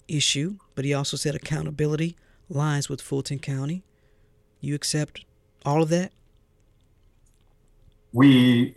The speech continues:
Speaker 2: well, yeah, we, I mean, we are accountable for that, and that's exactly why they were terminated as soon as this was discovered. And I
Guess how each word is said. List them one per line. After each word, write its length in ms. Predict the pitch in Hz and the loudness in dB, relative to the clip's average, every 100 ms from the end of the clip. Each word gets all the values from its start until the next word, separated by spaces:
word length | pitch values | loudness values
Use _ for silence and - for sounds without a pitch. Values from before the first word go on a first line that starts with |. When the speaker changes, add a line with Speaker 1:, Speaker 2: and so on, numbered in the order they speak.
| - | 2
Speaker 2:
well, 440 | 139 113 110 113 | 8 8 8 6
yeah, 200 | 113 127 | 4 2
we, 180 | 87 98 | 2 0
I 20 | |
mean, 180 | 98 95 | 0 0
we 160 | 101 101 | 0 4
are 320 | 104 113 - | 6 6 2
accountable 560 | - 80 78 71 73 - - - | -4 -4 -4 -8 -18 -20 -20 -10
for 260 | 92 78 73 | -6 -6 -8
that, 280 | 71 69 - | -10 -10 -10
and 100 | 80 | -8
that's 320 | 82 80 - | -8 -8 -14
exactly 640 | 90 - 82 80 82 82 78 | -18 -16 -12 -12 -12 -14 -14
why 380 | 76 78 78 80 | -8 2 2 2
they 140 | 78 | -4
were 180 | 76 - - | -10 -12 -4
terminated 600 | 98 92 73 73 73 71 73 | -2 -2 -6 -14 -18 -20 -20
as 80 | - | -20
soon 340 | - 80 78 | -16 -14 -14
as 60 | 69 - | -16 -20
this 200 | 73 - | -20 -20
was 140 | - - | -20 -20
discovered. 720 | _ - - 80 76 57 - _ _ _ - | _ -20 -8 -4 -4 -6 -14 _ _ _ -20
And 80 | 69 | -14
I 140 | 71 | -14